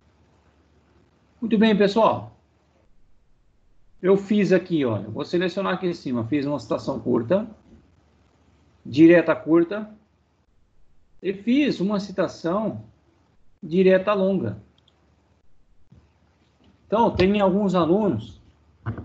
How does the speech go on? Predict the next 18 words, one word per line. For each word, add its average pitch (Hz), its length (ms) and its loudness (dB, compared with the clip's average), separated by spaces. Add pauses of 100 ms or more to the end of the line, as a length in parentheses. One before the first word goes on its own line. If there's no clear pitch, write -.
(500)
que 180 180 -2
andou, 180 460 2
andaram 165 380 -2
enviando 139 520 -4
pra 113 200 -6
mim 160 360 -6 (1200)
citação. 185 840 -2 (1300)
Vou 127 200 -10
até 180 200 -4
tirar, 180 280 -6
retirar 165 440 -4
aqui, 156 160 -10
ó, - 120 -8
apagar - 340 -6
isso - 160 -12
aqui. - 240 -18 (4000)
Dessa 220 260 -4
forma. 123 440 -4